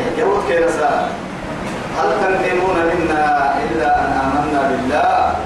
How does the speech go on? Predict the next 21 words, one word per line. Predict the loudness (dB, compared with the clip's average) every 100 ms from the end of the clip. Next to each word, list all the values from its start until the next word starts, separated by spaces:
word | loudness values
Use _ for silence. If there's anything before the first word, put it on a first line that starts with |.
| -6 -8 -4
سبحانه. | -2 0 2 0 -2 -6 -8 -8 -8 -8 -10 -10 -6
ثم | -4 0
هلك | 2 2 2 0
نعبتون | 0 0 2 2 2 2
تيمري | 2 4 4 2
فريسة | 2 2 2 0
تحي. | 0 0 0 -2 -4 -4 0
تكدك | 2 2
سرك | 2 2 2 2
نعبتون | 0 0 2 2 2
اللي | 0 0
تونو. | 0 2 2 0 -2 -4 -6 -2
يلا | 0 2 2 2
نيمن | 2 2 2 0
المسرة. | 0 0 0 0 0 -2 -4 -6 -6 -8 -6 -2 2
تكدك | 2 2 2
سرك | 2 0 0 0
نعبتون | 0 0 0 0 0
اللي | 0 2
تونو. | 2 2 2 0 -2 -6 -6 -8 -8 -8 -6 -6 -6 -6 -6 -6 -6 -6 -6 -6 -4 -6 -4
هل | 0